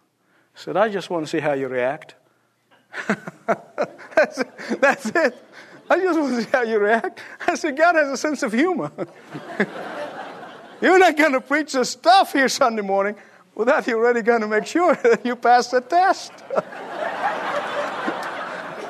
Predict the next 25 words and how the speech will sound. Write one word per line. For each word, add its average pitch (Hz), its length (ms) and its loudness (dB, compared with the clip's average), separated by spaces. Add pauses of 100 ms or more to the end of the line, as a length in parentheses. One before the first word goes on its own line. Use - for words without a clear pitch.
(120)
So 220 240 2
what 233 80 6
did 214 160 2
I 196 160 6
do? 180 180 0
I 202 160 6
got 190 240 2
up 190 200 2
and 196 140 -2
prayed. 247 580 2
<laughs> - 60 -2 (3750)
But 165 100 4
I 175 80 6
wanna 190 320 4 (960)
tell 202 200 2
you 185 140 4
as 147 100 0
your 143 120 -4
pastor 160 380 -2
who 143 100 -4
loves 110 280 -10
you, 104 120 -20 (880)
that 147 160 -4
I 143 140 -2
know 165 580 -2